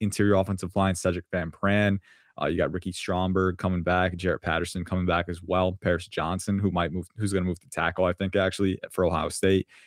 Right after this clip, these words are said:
And then I just, I just wrote up Osiris Torrance from Florida, who's gonna be, I think, a very good player. So, uh, he's got power for days. Uh, he's a huge, hu-, huge dude. I think he's six five, three thirty-five. So definitely has the, the power element to his game. But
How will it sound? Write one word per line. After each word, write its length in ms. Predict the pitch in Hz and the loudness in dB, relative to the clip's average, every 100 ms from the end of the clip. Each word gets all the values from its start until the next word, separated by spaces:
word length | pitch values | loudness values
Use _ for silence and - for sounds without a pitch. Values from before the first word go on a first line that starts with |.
| - | -6
And 80 | 101 | 0
then 80 | 101 | 2
I 60 | |
just, 300 | 101 110 - | 2 0 -2
I 80 | - | -2
just 220 | 98 104 | -2 2
wrote 140 | 104 104 | 4 4
up 120 | 95 - | 2 0
Osiris 480 | 92 - 95 87 | -2 2 2 2
Torrance 400 | - 101 92 73 | -2 -2 -2 -4
from 240 | - 101 107 | -6 -4 -4
Florida, 380 | - 73 - - | -4 -6 -6 -6
who's 200 | - 95 | -2 0
gonna 140 | 98 | 0
be, 200 | 90 90 - | 0 0 2
I 120 | 92 | 0
think, 180 | 92 92 | 0 -2
a 60 | |
very 220 | 87 87 80 | 0 0 -2
good 120 | 78 | -4
player. 340 | - 85 85 - _ _ | -2 -2 -2 -6 _ _
So, 320 | - 87 76 | -2 0 2
uh, 20 | |
he's 160 | 85 95 | 2 0
got 180 | 92 - | 0 0
power 380 | - 90 92 90 | 0 2 2 0
for 160 | - 90 | -2 0
days. 460 | 90 87 87 85 - | 2 2 0 -4 -10
Uh, 120 | 73 | -6
he's 200 | 82 90 | -6 -4
a 160 | 76 78 | -4 -6
huge, 560 | - 104 90 87 - _ - - | -2 0 0 -4 -10 _ -12 -8
hu-, 80 | 139 | -10
huge 400 | - 117 110 95 | 0 2 2 0
dude. 240 | 101 92 82 | 0 0 0
I 80 | |
think 120 | 92 95 | -2 -4
he's 120 | 90 | -4
six 240 | - 95 | -4 -4
five, 340 | - 95 90 85 | 0 2 2 0
three 200 | 98 92 | -2 -2
thirty-five. 600 | 85 82 - 90 90 85 | -4 -6 -2 0 0 0
So 240 | 92 85 - - _ - | -2 -2 -4 -20 _ 0
definitely 400 | 117 107 107 101 | 2 4 2 2
has 260 | 98 95 | 2 2
the, 220 | 90 90 82 | 0 0 0
the 100 | 92 | -2
power 400 | - 92 90 82 | 2 2 4 0
element 340 | 82 76 - | -2 -6 -10
to 120 | 95 | -6
his 120 | 92 | -6
game. 280 | 95 92 90 | -4 -4 -2
But 160 | 82 | -4